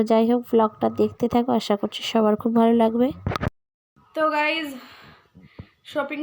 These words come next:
Speaker 2: টপিং করে এই just বাড়ি এসছি, এখন বাজে বিকেল ঘড়িতে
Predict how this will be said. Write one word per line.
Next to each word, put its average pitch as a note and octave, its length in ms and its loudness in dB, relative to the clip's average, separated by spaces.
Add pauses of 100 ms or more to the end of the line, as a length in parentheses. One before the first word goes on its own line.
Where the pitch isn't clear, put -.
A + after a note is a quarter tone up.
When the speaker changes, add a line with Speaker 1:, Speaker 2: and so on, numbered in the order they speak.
Speaker 2:
টপিং D#4+ 200 -6 (120)
করে D4+ 160 -6 (100)
এই D4+ 120 -8
just D4+ 180 -6 (120)
বাড়ি A#3+ 220 -4 (140)
এসছি, - 300 -14
এখন C4+ 240 -14
বাজে C4 180 -12 (100)
বিকেল C4+ 320 -12
ঘড়িতে B3 300 -10